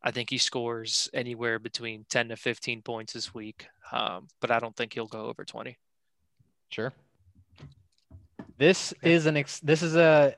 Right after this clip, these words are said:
Speaker 2: this is a segment that I am very excited for 'cause I think that this is the best week yet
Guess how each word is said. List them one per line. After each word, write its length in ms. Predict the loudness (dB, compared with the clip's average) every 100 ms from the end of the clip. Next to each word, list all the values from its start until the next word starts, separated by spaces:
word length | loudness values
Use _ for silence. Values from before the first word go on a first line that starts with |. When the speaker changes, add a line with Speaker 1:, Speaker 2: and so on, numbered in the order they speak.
| -4
Speaker 2:
this 240 | -6 -4
is 100 | -4
a 40 | -2
segment 400 | 0 2 0 0
that 120 | 0
I 240 | 2 2
am 200 | 2 0
very 240 | 2 4 2
excited 460 | 2 2 2 0
for 260 | 0 0 0
'cause 180 | 0 2
I 140 | 2
think 260 | 2 -2 -4
that 100 | -4
this 180 | -4 -6
is 100 | -4
the 120 | -2
best 380 | 2 2 2 -4
week 280 | -4 -4 -4
yet 540 | 0 2 2 -2 -14